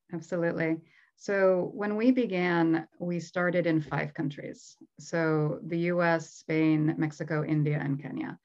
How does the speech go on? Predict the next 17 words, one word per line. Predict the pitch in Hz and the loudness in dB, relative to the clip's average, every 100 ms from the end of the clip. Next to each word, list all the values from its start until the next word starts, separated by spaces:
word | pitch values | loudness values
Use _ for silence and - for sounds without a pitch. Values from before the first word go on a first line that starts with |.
| - - - - | -20 -20 -20 -4
And | 170 170 | 2 4
we | 180 | 6
very | 208 226 226 | 6 8 6
specifically | 226 190 185 180 170 160 | 4 -4 -4 -4 -2 -2
chose | - 160 156 151 | 0 2 2 2
them | 156 151 147 | 2 2 0
because | 151 147 160 156 | -2 -2 -4 0
we | 156 | 2
wanted | 156 156 156 165 156 | 4 4 2 -2 -2
diversity | 147 143 143 147 160 190 214 226 - | -2 0 -2 -4 -8 -8 -6 -8 -4
in | 160 156 151 147 | 2 4 4 2
geography | 147 143 147 151 151 214 240 | 0 -2 -2 -4 -4 -6 -6
so | 190 | -2
that | 170 160 | 0 2
we | 156 | 0
could | 151 160 | 0 0
understand | 156 151 147 - 151 147 147 | 2 0 -4 -2 -2 0 0